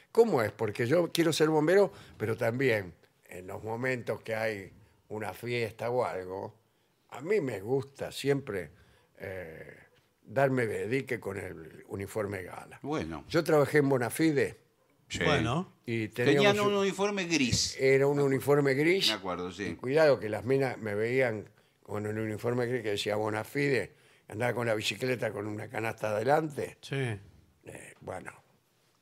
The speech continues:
Speaker 2: ¿Qué?
Speaker 1: Era nada.
Speaker 3: Todas
Speaker 2: No,
Speaker 3: querían
Speaker 2: bueno.
Speaker 3: Ah, bueno, pensamos que todas querían estar con usted,
Speaker 1: No,
Speaker 3: por eso.
Speaker 1: no.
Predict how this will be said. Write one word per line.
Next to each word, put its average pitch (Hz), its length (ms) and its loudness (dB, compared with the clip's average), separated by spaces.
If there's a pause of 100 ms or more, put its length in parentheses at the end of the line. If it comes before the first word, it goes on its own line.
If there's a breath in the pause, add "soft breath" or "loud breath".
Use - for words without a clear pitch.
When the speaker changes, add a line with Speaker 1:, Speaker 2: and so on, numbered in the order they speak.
(220)
Speaker 2:
¿Qué? 131 420 2
Speaker 1:
Era 73 200 -18 (920)
nada. 82 360 2
Speaker 3:
Todas 180 200 8
Speaker 2:
No, - 160 10
Speaker 3:
querían 165 160 6
Speaker 2:
bueno. 170 160 4 (120)
Speaker 3:
Ah, 196 220 10
bueno, 175 300 6 (180)
pensamos 180 400 0
que 170 60 -2
todas 180 260 2
querían 156 300 0
estar 147 220 0
con 139 160 -2
usted, 208 340 4
Speaker 1:
No, 151 80 10 (160)
Speaker 3:
por - 0 -
eso. - 220 0
Speaker 1:
no. 110 280 -2